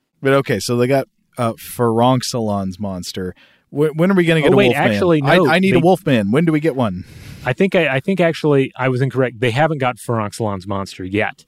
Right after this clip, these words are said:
Speaker 1: Oh, sorry.
Speaker 2: Uh, instead, they have found Count Valdemar Daninsky, the werewolf, Nashi's werewolf, um,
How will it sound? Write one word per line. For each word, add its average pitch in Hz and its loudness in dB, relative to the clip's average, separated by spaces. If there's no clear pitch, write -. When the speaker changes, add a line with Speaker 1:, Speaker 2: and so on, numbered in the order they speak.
Speaker 1:
Oh, 123 -2
sorry. 110 0
Speaker 2:
Uh, 117 -2
instead, 143 0
they 135 0
have 131 0
found 131 -2
Count 139 -4
Valdemar 123 0
Daninsky, 113 -2
the 127 2
werewolf, 127 2
Nashi's 123 -4
werewolf, 113 0
um, 117 -2